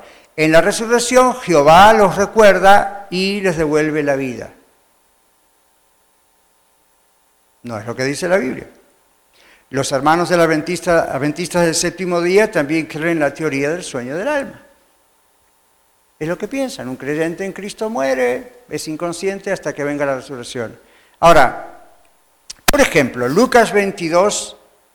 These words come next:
no, Lucas dieciséis, veintidós al treinta y uno dice esto. Y ustedes conocen esto. "Aconteció que murió el mendigo y fue llevado por los ángeles al seno de Abraham". ¿Recuerdan de qué estamos leyendo, verdad?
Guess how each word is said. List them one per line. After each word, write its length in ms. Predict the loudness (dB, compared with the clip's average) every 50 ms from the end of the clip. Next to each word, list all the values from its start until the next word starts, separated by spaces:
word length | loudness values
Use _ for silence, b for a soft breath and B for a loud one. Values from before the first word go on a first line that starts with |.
| _ _ _ _ _ _ _ _
no, 240 | 2 2 2 2 0 -2
Lucas 320 | -2 0 4 4 4 4
dieciséis, 640 | 4 0 -2 -2 -2 -6 -2 2 2 2 2 2 0
veintidós 540 | -2 -4 -4 -4 -6 -2 -2 -2 0 0
al 100 | -2 -2
treinta 320 | -2 -4 -6 -4 -2 -2 -2
y 60 | -2
uno 240 | -2 -2 -4 -4 -6 -8 -12
dice 380 | -8 -8 -6 -4 -2 -2 -2 -2
esto. 280 | -4 -8 -14 -16 -16 b b b b b b b b b b _ _
Y 40 | -14
ustedes 240 | -8 -2 -2 -2 0
conocen 420 | 0 0 0 0 -2 -4 -6 -6
esto. 240 | -6 -8 -6 -2 -2
"Aconteció 580 | 0 2 0 -2 0 2 0 0 2 2 2 2
que 120 | 2 0
murió 260 | 0 0 2 6 6
el 80 | 6 6
mendigo 420 | 4 2 0 0 -2 -2 0 0
y 60 | 0 2
fue 160 | 4 4 4
llevado 420 | 4 6 6 6 6 6 4 2
por 120 | 0 -2 -2
los 200 | -2 -2 0 0
ángeles 440 | 0 0 0 -2 -4 -2 -2 -2
al 100 | -2 -2
seno 300 | -2 -2 -2 0 0 2
de 80 | 4 4
Abraham". 580 | 4 4 6 6 6 6 6 4 0 -6 -12 -16 -20 -20 -20 _ _ _
¿Recuerdan 460 | _ -10 0 0 2 2 2 0 -2 -4
de 80 | -8
qué 60 | -12
estamos 280 | -8 -6 -6 -4 -4 -4
leyendo, 320 | -4 -4 -4 -4 -4 -6
verdad? 340 | -6 -4 -2 -2 -4 -4 -8